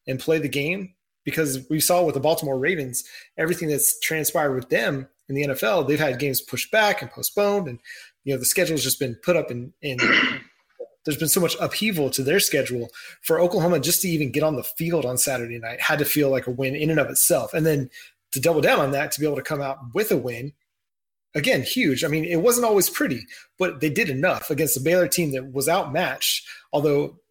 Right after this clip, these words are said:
you know, the <laughs> defense for Baylor looked absolutely phenomenal in the early part of that game. It, it was a team that was outmatched,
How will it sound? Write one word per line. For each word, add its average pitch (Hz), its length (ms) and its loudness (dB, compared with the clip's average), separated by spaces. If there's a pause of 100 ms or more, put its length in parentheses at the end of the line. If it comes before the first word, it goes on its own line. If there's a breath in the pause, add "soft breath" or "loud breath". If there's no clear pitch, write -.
(300)
you 127 100 -6
know, 120 60 -8
the 123 100 -8
<laughs> - 0 -
defense 156 540 0 (640)
for 147 140 -2
Baylor 147 320 2
looked 135 240 -4 (120)
absolutely 143 380 -2
phenomenal 135 560 -2
in 120 80 -8
the 135 60 -2
early 143 240 0
part 139 160 0
of 127 60 -2
that 120 160 -4
game. 160 260 0 (800 soft breath)
It, 165 140 0
it 175 80 4
was 170 140 6
a 160 40 0
team 240 200 0
that 170 60 4
was 135 120 2
outmatched, 127 720 -4